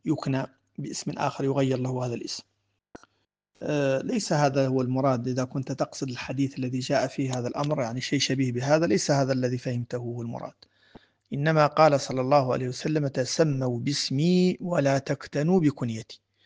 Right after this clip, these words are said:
أي سموا محمد وسموا أحمد وغير ذلك من أسمائه الصحيحة، سموا بها، وهذا حسن، "ولكن لا تكتنوا بكنيتي".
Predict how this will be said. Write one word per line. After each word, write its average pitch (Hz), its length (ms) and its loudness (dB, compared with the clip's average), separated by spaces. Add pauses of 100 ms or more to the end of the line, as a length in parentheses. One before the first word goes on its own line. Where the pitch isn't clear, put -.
(520)
أي 202 320 6
سموا 165 420 4
محمد 120 380 -2 (500)
وسموا 135 520 -2
أحمد - 300 -6 (1400)
وغير 147 520 2
ذلك 131 280 4
من 123 100 -2
أسمائه 131 380 -2
الصحيحة، 160 640 -2
سموا 175 360 2
بها، 117 240 -2 (420)
وهذا 135 240 10
حسن، - 380 -6 (600)
"ولكن 170 520 6
لا 165 240 8
تكتنوا 156 460 0
بكنيتي". 131 680 -2